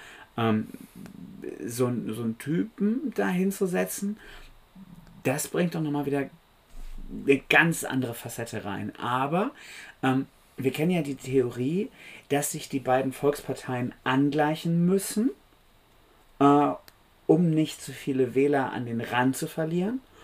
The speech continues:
Und vielleicht sagt man sich jetzt als Demokraten, da ist gerade ein alter weißer Mann,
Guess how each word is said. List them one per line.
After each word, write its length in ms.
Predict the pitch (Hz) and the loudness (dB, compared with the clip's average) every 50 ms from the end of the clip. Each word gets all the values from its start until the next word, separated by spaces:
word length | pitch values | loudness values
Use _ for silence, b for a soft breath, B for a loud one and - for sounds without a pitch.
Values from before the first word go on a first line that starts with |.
| B B B B | B B B B
Und 160 | - 127 131 | -2 -2 -2
vielleicht 380 | - 135 135 131 143 165 - - | 0 2 2 2 2 2 0 0
sagt 260 | 143 147 - - - | -2 -2 -2 -2 -4
man 180 | 175 175 170 165 | -2 -2 -2 -2
sich 180 | 185 180 - | -4 -6 -2
jetzt 240 | 208 214 - - - | -2 -2 -2 0 -4
als 200 | 110 107 - - | -4 -4 -4 -2
Demokraten, 840 | - 143 135 120 - - - 117 113 117 120 120 - 175 185 226 269 B B B B B B B B | 0 0 0 0 -2 -4 -2 0 0 0 0 -2 -2 -2 -2 -2 -4 B B B B B B B B
da 80 | - 123 | 2 4
ist 280 | - - 156 - - | 4 4 2 0 -4
gerade 320 | - - 123 123 127 123 - | -2 2 2 2 2 2 0
ein 240 | - 107 117 113 - | 0 -2 -4 -2 0
alter 400 | - 135 135 131 - 135 113 - | 2 2 2 2 2 -2 -2 0
weißer 340 | 113 117 117 - - 120 | 0 0 0 -2 -2 -2
Mann, 440 | 113 113 113 117 117 139 196 247 262 | 0 2 2 4 4 4 2 2 -2